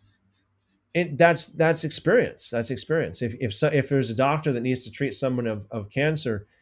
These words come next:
and they've never seen anybody with cancer before, if they've never dealt with it before, then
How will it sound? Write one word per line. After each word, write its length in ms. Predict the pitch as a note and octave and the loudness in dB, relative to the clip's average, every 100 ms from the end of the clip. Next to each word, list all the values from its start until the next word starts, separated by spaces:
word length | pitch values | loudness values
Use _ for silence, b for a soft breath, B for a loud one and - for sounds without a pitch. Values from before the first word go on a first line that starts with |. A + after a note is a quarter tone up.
| b | b
and 140 | B2 B2+ | -2 0
they've 120 | A2+ | 0
never 280 | B2+ C#3 C3+ | 2 2 2
seen 240 | - C3+ | 0 0
anybody 300 | C3 B2 A#2+ | 0 0 -2
with 140 | G#2+ | -2
cancer 280 | - D3+ D3+ | 0 0 0
before, 300 | A#2+ G#2 G#2+ | -6 -4 -4
if 80 | G#2 | -4
they've 140 | A2 | -4
never 220 | A2 A#2+ A2 | -2 -2 0
dealt 260 | A2+ E3+ | 2 4
with 120 | D3 | 2
it 80 | A2 | -2
before, 380 | G2 - G2 G2 | -6 -6 -4 -4
then 280 | G2+ F#2 | -4 -8